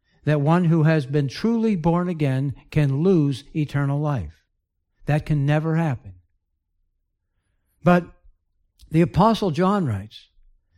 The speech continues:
that those who do fall away never were truly born again. First John two nineteen, "They went out from us," people who left the church, "but they were not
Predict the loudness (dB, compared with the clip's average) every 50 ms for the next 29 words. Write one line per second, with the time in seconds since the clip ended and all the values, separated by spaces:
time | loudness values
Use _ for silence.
0 | _ _ -4 -4 0 2 4 4 4 2 2 0 -2 0 2 2 2 4 2 0
1 | 0 0 0 2 2 0 0 0 0 0 0 0 -2 -4 -6 -10 -14 _ _ _
2 | _ _ _ _ _ _ _ _ _ _ _ _ _ 0 2 4 4 4 4 2
3 | 2 2 2 2 2 0 -2 -2 -4 -4 -4 -2 -2 -2 -2 -2 -2 -2 -2 -2
4 | -2 -2 -2 -2 -4 -4 -6 -6 -10 -12 -16 _ _ _ _ _ _ _ _ _
5 | _ _ _ _ _ _ _ _ _ _ _ -4 0 0 0 0 0 0 0 2
6 | 0 0 -2 -2 -2 0 0 0 0 0 -2 -2 -2 -2 -2 -2 -4 -6 -8 -14
7 | _ _ _ _ -14 -2 2 4 4 6 6 4 4 2 4 2 2 0 -2 -4
8 | -2 -2 0 0 -2 -2 -4 -8 -12 -18 -20 _ _ _ _ _ _ _ -8 -6
9 | -4 -2 0 0 2 4 4 2 2 0 -6 -10 -6 -4 -4 -4 -6 -8 -12 -20
10 | _ _ _ _ _ _ _ 0 0 2 2 4 4 4 4 4 4 2 2 2
11 | 2 0 2 2 0 0 -2 -6